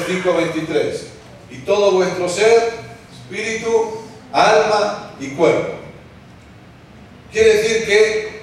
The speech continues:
eso es lo que nosotros somos, tenemos y es lo que vivimos. Yo soy espíritu,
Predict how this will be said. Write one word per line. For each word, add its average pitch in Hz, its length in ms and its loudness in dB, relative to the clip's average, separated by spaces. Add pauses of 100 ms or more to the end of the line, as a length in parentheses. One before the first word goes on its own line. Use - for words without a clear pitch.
(640)
eso 226 280 4
es 233 60 6
lo 214 120 6
que 196 120 4
nosotros 185 840 4 (1200)
somos, 233 500 2
tenemos 202 480 0
y 185 40 0
es 185 80 4
lo 185 120 2
que 185 140 4
vivimos. - 520 0
Yo 160 160 2
soy 180 260 2
espíritu, 240 520 -2